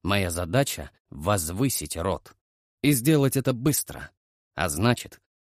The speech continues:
я перейду дорогу многим властимущим личностям. Но это не важно. Ткач памяти поможет мне в получении дворянского титула. Я даже знаю, на ком используют ткача.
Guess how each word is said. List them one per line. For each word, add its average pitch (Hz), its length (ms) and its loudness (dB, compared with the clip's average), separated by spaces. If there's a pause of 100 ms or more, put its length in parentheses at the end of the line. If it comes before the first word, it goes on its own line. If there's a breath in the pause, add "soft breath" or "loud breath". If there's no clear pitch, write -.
(120)
я 104 280 2
перейду 113 360 2
дорогу 117 360 2
многим 120 520 4
властимущим 117 920 2
личностям. - 680 -4 (840)
Но 175 180 4
это 127 340 2
не 107 140 4
важно. 71 540 -6 (680 loud breath)
Ткач - 420 2
памяти 143 440 4
поможет 139 520 2
мне 120 200 4
в - 80 -12
получении 120 580 2
дворянского 98 560 -2
титула. 69 480 -10 (760)
Я 156 440 4
даже 156 320 4
знаю, 156 280 6
на 151 120 6
ком 160 280 2
используют 92 680 -2
ткача. - 560 -6